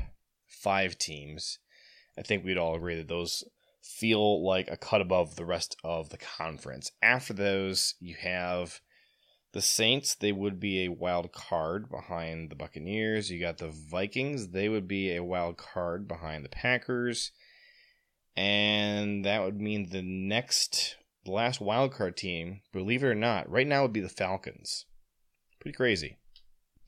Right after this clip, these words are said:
The Packers extend their winning streak to seven, which I feel like has to be the best, uh, winning streak that they've had in the Matt LaFleur era. Let me check. I can figure that out really quick.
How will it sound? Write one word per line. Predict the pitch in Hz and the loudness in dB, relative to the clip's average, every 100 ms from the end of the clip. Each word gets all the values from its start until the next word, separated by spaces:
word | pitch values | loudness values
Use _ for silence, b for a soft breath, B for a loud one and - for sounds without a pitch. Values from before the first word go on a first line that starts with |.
| B B B | B B B
The | - | 4
Packers | 117 110 113 107 104 - B B B | 6 6 4 0 0 -2 B B B
extend | - - - - 135 135 135 | -6 -2 -2 6 8 8 8
their | 120 | 8
winning | 113 104 117 110 | 6 4 2 2
streak | 104 - - 131 147 - _ | 0 -2 0 0 -2 -10 _
to | - | -10
seven, | - - - 120 110 117 156 196 - _ _ - _ | -4 -2 4 6 6 6 2 -2 -12 _ _ -20 _
which | - 92 - - - - | -10 -6 -4 -6 -6 -4
I | 95 | -4
feel | 90 - 202 | -4 -6 -4
like | 294 - | -2 -2
has | - - 202 | -4 -4 -4
to | 95 | -2
be | 98 | -2
the | 82 | -4
best, | 76 85 104 - - - _ _ _ _ _ _ _ | -6 -2 0 0 -4 -8 _ _ _ _ _ _ _
uh, | 80 82 | -8 -6
winning | 80 82 107 101 | -6 -4 -2 -2
streak | - - 98 | -2 -4 -6
that | - | -6
they've | - 90 | -8 -6
had | - - 107 101 | -6 -4 -4 -4
in | |
the | 87 | -2
Matt | 92 71 | -4 -4
LaFleur | - 95 82 | -6 -6 -4
era. | - 101 71 | -2 -2 -4
Let | 92 | -6
me | 147 | -8
check. | - - 92 90 | -6 -4 -4 -6
I | |
can | 98 92 69 b b b b _ | -6 -8 -10 b b b b _
figure | - 85 | -10 -4
that | 82 | -2
out | 85 | -2
really | 73 | -4
quick. | 73 80 71 _ | -8 -8 -8 _